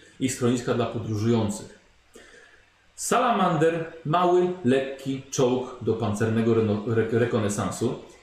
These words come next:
jedzie szeroką trasą z kamieniobetonu, zbliżając się do kopca Tertian. I wy jesteście w nim, poruszając się na przedzie kolumny złożonej z opancerzonych transportowców typu Chimera. Za wami ogłuszająca kakofonia ryków maszyn,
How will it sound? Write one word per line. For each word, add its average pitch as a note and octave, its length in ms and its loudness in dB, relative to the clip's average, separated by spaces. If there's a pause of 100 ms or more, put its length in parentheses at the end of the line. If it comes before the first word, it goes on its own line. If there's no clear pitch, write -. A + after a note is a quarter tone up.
jedzie E3 240 0
szeroką B2 440 0
trasą - 460 -2
z - 60 -16
kamieniobetonu, G#2 760 -2
zbliżając A2 460 -2
się G2+ 60 -8
do F#2 80 -4
kopca - 360 -8
Tertian. - 460 -6 (400)
I F2 120 -8
wy C#3 320 0 (160)
jesteście G2 460 -8
w F2 100 -6
nim, G2 260 0 (580)
poruszając B2+ 580 0
się B2+ 100 -4
na A2+ 80 0
przedzie - 400 -2
kolumny C3 680 2
złożonej A2 380 -2
z - 140 -8
opancerzonych A#2 640 -4
transportowców G2+ 840 -6
typu G2 220 -8
Chimera. G2+ 520 -2 (840)
Za D#3+ 240 2
wami F3 340 2 (200)
ogłuszająca C3+ 1000 2
kakofonia A#2+ 840 2
ryków B2+ 400 0
maszyn, D3 560 0